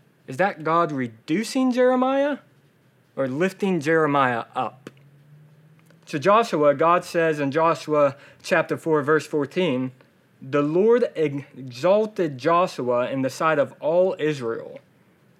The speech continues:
and they stood in awe of Joshua all the days of his life, just as they had stood in awe of Moses."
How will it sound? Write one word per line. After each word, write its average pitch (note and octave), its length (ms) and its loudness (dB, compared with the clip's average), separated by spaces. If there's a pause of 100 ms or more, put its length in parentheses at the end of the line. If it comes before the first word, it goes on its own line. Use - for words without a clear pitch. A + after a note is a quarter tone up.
(100)
and C3+ 140 -2
they C3+ 120 2
stood G#3 360 -2
in D#3+ 300 -4
awe D#3 480 2
of B2+ 180 -6
Joshua C3+ 580 -2 (100)
all E3+ 260 0
the G3+ 120 -4
days C#3 340 -2
of B2 100 -4
his C3 160 -10
life, G#2 280 -12 (760)
just E3+ 260 -2
as D#3 300 0
they D3 200 0
had B2+ 260 -4
stood D3 320 -4
in C#3 120 0
awe A#2 320 -2
of A#2 140 -10
Moses." B2+ 640 -4